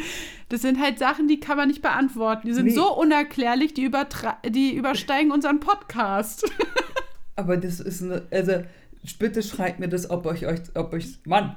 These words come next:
Speaker 2: ob es euch genauso geht. Aber mich macht das wahnsinnig, ne? Ich lieg wirklich manchmal im Bett und stelle mir die Frage, was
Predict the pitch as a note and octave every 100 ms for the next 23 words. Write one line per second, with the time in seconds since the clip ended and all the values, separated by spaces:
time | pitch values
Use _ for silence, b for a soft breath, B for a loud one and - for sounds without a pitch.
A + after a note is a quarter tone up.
0 | - - F3+ - F#3+ - E3 G3 - D#3
1 | D#3 G3 E3+ C#3 D#3+ A3 - b b b
2 | b b E3+ E3+ E3 E3+ F3+ E3+ F3 F3
3 | F3 F3 D3 D3 D#3 E3+ - D3 E3 E3+
4 | D3 F3 F3+ F#3 F#3 - E3+ D3 G3 -
5 | B B - E3 - E3+ F#3 G3+ F#3+ F3
6 | - F3 E3 D#3+ G3+ - b b b b
7 | _ - - - - - E3 E3 G#3+